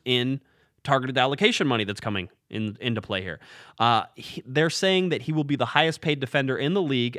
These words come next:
at this time, which pushes him over nine hundred thousand dollars. Um, so we'll see if Jorgen ends up coming to the L A Galaxy for no, more than no, nine hundred thousand dollars. Um, and that's on a free transfer. But it,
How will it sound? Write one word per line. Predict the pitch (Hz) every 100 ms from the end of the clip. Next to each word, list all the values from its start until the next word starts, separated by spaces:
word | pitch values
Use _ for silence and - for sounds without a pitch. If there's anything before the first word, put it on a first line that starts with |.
| -
at | 135
this | 175 156
time, | - 110 110
which | 113 -
pushes | 147 - 127
him | 127 120
over | 147 147 135
nine | 120 123 139
hundred | 131 127 113
thousand | 117 110 107
dollars. | 117 151 143 135 - - - -
Um, | 117 113 110 - _
so | 123 147
we'll | 131 123
see | 117 180 160 113
if | 120
Jorgen | 117 127 170 151 135
ends | 127 135
up | 131 127
coming | 131 127
to |
the | 123 117
L | 113
A |
Galaxy | 117 139 135 - 123 - -
for | 101
no, | 104 104 139
more | 139 147
than | 131 123
no, | 135 131
nine | 127 123
hundred | 117 117 113
thousand | 113 107 110
dollars. | 107 107 101 - - -
Um, | 107 104
and | 110 107
that's | 104
on | 113
a | 101
free | - 120
transfer. | - 107 107 107
But | 101 101 85
it, | 104 107